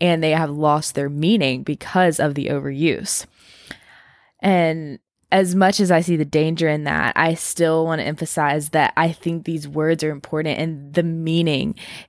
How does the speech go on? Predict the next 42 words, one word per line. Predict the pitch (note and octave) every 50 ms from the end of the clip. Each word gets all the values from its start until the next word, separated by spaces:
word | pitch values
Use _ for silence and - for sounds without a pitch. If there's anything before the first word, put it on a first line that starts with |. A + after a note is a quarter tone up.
| _ -
is | - E3+ D#3+ D3+ D3+ D3 - -
the | - D#3 D3
same, | - - - - C#3+ C#3 A2+ G#2 F#2+
even | - D#3 D3+ D#3 D#3
though | D3 C3 C3
it's | G#2+ F3 -
been | - F3 E3 D3+ D3 C#3+
lost | C#3+ D3+ D#3 D#3 D#3+ - - -
in | - D#3 D#3
the | C#3 -
overuse. | D3+ D3+ C#3+ D3+ D3+ D3+ D3 D3 D#3 D3 - - - - - - - - - - -
Um, | D#3 D#3+ D3+ D3 C#3+ D3+ D3+ C#3+ - _ - - - - - - - - _ _ _ _
healing | - - - G3 F3+ F3 E3+ E3 D3+ D3+ D3+
is | - - D#3 D#3+ D3+ D3+ - _ _ _ _ _ _ _ _ _ _ -
crucially | - A#3+ A#3+ B3 - - G3 F3+ E3
important | D3 D#3 F3 F3 D3+ C#3+ B2+ A#2 -
to | - -
all | D#3 D#3 D#3
of | D#3 D3 C#3+
our | C#3+ C#3
lives, | - - - A2 D3+ - -
as | D#3 E3 D#3 D#3
is | D3+ D3 -
thriving. | - - - D#3 C#3+ C3+ C3+ - G2 F2 F#2 D#3 F#3+ _ _ - - _ _ _ _ _ - -
But | D3+ C3+
we | D#3+ F3+
hear | F3+ F#3 F3
them | E3+ D#3+ D#3
tossed | - - - F3 E3 D#3+ - -
around | D3+ D3+ D3 D3+ F#3 G3 F#3+ F3+
so | - D#3+ D3+
much, | D3+ D3 D3 B2+ - - E3+
we | D#3+ D#3+ D#3 D3 C#3+ C#3 C#3+ C3+ F2 - _ _ _ - _ -
can | - G#3 F3+
just | D#3+ E3 - -
tend | E3+ D#3 D#3
to | D3
roll | D#3 D3+ D3+
our | - E2 -
eyes | - D3 C#3+ D3 D#3 F#3
at | - -
them. | G3+ G#3+ G#3+ G#3 G#3+ G#3+ A3